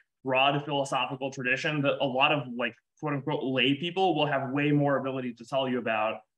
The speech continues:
than someone who's a debate expert. I bet you go up to, like, ninety percent of debate judges and they will not be able to tell you anything about, like, the classical American pragmatist tradition. Uh, whereas a social studies teacher might be able to get into the meat of, like,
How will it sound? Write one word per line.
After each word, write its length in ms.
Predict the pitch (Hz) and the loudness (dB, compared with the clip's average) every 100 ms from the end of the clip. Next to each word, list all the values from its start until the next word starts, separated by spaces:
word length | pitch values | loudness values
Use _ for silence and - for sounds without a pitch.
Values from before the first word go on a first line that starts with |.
| - | -8
than 360 | 139 143 135 135 | 0 2 2 -2
someone 220 | 139 139 | -4 -4
who's 140 | 135 127 | -4 -4
a 40 | |
debate 300 | 117 127 131 | -4 -2 -2
expert. 520 | 107 - 123 117 - - _ | -2 -4 -6 -6 -8 -16 _
I 100 | - | 2
bet 200 | 185 220 | 6 6
you 80 | 208 | 4
go 100 | 180 | 4
up 140 | 190 190 | 4 6
to, 60 | |
like, 160 | 160 147 | 4 6
ninety 320 | 143 143 147 | 4 2 0
percent 260 | 143 143 151 | -4 -6 -6
of 60 | |
debate 260 | 131 131 131 | -4 -2 -2
judges 260 | 139 147 139 | -2 -4 -4
and 100 | 131 | -4
they 100 | 131 | -4
will 120 | 127 | -2
not 220 | 131 131 | 0 0
be 60 | 135 | 0
able 180 | 131 | 0
to 80 | 123 | -2
tell 220 | 123 131 | -2 0
you 120 | 123 120 | 0 0
anything 300 | 120 117 120 | -2 -4 -4
about, 380 | 110 110 107 107 - _ _ | -2 0 0 -4 -12 _ _
like, 220 | 127 117 - - _ _ | 2 2 0 -14 _ _
the 80 | 143 | -2
classical 540 | 139 131 131 139 127 | 4 4 4 0 0
American 420 | 120 117 117 123 | 2 2 2 -2
pragmatist 480 | 123 120 127 123 131 | -2 -2 -2 -6 -8
tradition. 680 | 135 123 123 147 147 156 156 - _ - | -4 -2 0 2 2 0 -6 -16 _ 0
Uh, 400 | 139 131 123 - - - | 4 4 4 0 -4 0
whereas 480 | 160 156 147 143 | 4 6 4 2
a 80 | 131 | 0
social 420 | 147 185 180 160 | 0 0 2 0
studies 380 | 143 - 143 135 | -2 -4 -2 -2
teacher 320 | 139 131 143 | -2 -4 -4
might 240 | 135 139 127 | -2 -2 -2
be 100 | 135 | -2
able 180 | 135 135 | -2 -4
to 240 | 139 131 123 | -4 -4 -4
get 140 | 120 127 | -4 -2
into 380 | 131 135 135 131 - | 0 -2 -2 -6 -2
the 80 | |
meat 260 | 139 143 135 | 2 2 0
of, 140 | 127 | -4
like, 300 | 127 120 117 | -2 0 -2